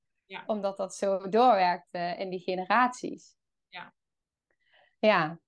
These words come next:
Speaker 2: Ja, en inderdaad precies wat jij zegt. Ja, als je dan die keuze maakt zo vanuit het vertrouwen en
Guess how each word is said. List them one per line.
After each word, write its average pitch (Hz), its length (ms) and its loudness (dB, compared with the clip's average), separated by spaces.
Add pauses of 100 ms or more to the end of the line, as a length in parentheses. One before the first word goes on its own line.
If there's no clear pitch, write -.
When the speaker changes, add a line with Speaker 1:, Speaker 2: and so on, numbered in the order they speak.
(760)
Speaker 2:
Ja, 175 280 -2
en 190 140 -4
inderdaad 190 420 0
precies 220 300 -4
wat 196 180 -2
jij 185 200 0
zegt. 196 560 0 (340)
Ja, 202 260 2
als 202 160 -2
je 214 60 -6
dan 196 220 0
die 202 120 -4
keuze 202 380 -2
maakt 202 320 -2
zo 208 180 -4
vanuit 190 360 -4
het - 160 -20
vertrouwen 202 560 4
en 180 340 2